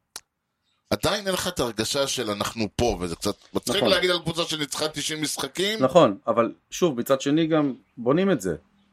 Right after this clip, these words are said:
Speaker 1: כן.
Speaker 2: וזה בסדר לא לעשות הכל במכה, זה בסדר,
Speaker 1: כן,
Speaker 2: זה
Speaker 1: אני
Speaker 2: הגיוני.
Speaker 1: לדעתי, סיאטל הם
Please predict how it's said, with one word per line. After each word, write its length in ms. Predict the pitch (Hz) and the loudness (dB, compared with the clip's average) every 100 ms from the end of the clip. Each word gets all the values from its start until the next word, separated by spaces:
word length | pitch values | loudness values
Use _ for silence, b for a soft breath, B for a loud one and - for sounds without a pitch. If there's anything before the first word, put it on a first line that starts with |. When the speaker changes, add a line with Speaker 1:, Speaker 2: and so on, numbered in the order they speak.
| _ - | _ -6
Speaker 1:
כן. 140 | 107 90 | -4 2
Speaker 2:
וזה 280 | 98 95 104 | 2 2 -4
בסדר 440 | 107 175 180 165 | 4 4 6 6
לא 160 | 156 160 | 6 4
לעשות 280 | 147 147 | 2 0
הכל 200 | 143 147 | -2 0
במכה, 400 | 143 139 135 135 | 2 2 2 2
זה 120 | 90 92 | 0 -4
בסדר, 260 | - 139 | 0 0
Speaker 1:
כן, 100 | 107 | 0
Speaker 2:
זה 60 | 90 | -2
Speaker 1:
אני 80 | - | 0
Speaker 2:
הגיוני. 220 | 208 233 | 2 2
Speaker 1:
לדעתי, 1040 | 202 170 143 - 175 196 202 190 170 147 85 | 2 2 0 0 -4 -2 0 0 -2 -4 -4
סיאטל 720 | 117 - 131 139 - 180 170 127 | -4 -2 -2 -2 -2 -4 -2 -2
הם 260 | 120 117 | -2 -2